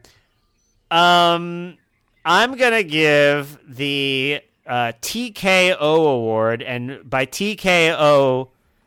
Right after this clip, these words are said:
I, uh, I mean the Jackbox game T K O, where you make, uh, T-shirts that are, like, pictures with slogans. I'm giving that award,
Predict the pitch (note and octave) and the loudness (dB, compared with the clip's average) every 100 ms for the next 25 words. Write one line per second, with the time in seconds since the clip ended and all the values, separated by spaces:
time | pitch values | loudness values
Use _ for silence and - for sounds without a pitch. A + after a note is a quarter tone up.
0 | _ C3+ C3 C3+ C3+ B2+ B2+ C3+ C#3+ D3+ | _ -8 -4 -2 0 0 0 0 -4 -4
1 | D3 D3 C#3+ A#2+ B2+ C#3+ D3 D#3+ C#3+ C3 | -2 -2 -6 -8 -6 0 0 2 0 -2
2 | - - C3+ C3 B2+ B2 B2 - _ _ | -2 -6 -2 -2 -2 -4 -10 -16 _ _
3 | _ _ - F3 E3 D3 D#3+ D3 C#3 C3 | _ _ -8 -2 0 -2 0 2 4 4
4 | B2 A#2+ B2 A#2+ B2+ C#3 C#3 - - - | 2 0 -2 -4 -4 -2 -4 -6 -18 -6
5 | A#2+ A#2 A2 F#3+ G#3 - C#3 C3+ - - | -2 -2 -4 -6 -4 0 0 -2 -6 -10
6 | - _ _ _ _ _ _ B2+ C#3 B2+ | -10 _ _ _ _ _ _ -4 0 0
7 | C#3 C3+ B2+ B2 B2 A#2+ B2 - F#3+ - | 0 0 2 2 0 -2 -2 -2 -2 -2
8 | F3+ C#3 C#3+ - - D3+ C#3+ B2 G#2+ G#2+ | -2 -2 -4 -6 -4 0 0 -2 -6 -8
9 | G#2+ C3 C3+ D3+ E3+ D#3 D3 D#3 E3 D3 | -8 -6 -6 -4 -4 0 2 2 2 -2
10 | C#3 C#3 C3+ C3+ | -2 2 2 0